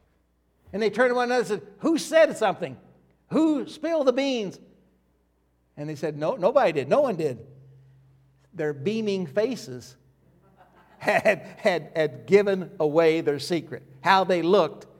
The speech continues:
had given away their secret. We have the treasure of God tonight. Our faces, our lives should reflect that. So the challenge in your outline, the last challenge,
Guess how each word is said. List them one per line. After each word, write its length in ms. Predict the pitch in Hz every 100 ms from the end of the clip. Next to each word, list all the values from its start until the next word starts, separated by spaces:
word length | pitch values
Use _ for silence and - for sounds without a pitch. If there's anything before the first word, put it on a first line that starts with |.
| _ _ -
had 200 | 151 131
given 240 | 170 165
away 240 | 160 151 147
their 140 | 135
secret. 340 | 131 131 - - _ _ _ _ _ _ _ _ -
We 160 | 220
have 200 | 208 214
the 80 | 196
treasure 500 | 196 202 196 156 180
of 120 | 143
God 300 | 143 135 123
tonight. 300 | 127 107 92 _ _ _ _ _ _ _ _ _ _ _ -
Our 140 | 147 131
faces, 640 | 190 208 202 196 185 - - _ -
our 180 | 147 143
lives 500 | 156 151 156 147 131
should 160 | 156
reflect 420 | 139 135 139 117 -
that. 220 | 98 - _ _ _
So 120 | -
the 60 | 175
challenge 540 | 170 226 233 170 160
in 100 | 156
your 120 | 147 147
outline, 380 | 190 151 143
the 60 | 139
last 300 | 156 180 -
challenge, 420 | 196 190 151 156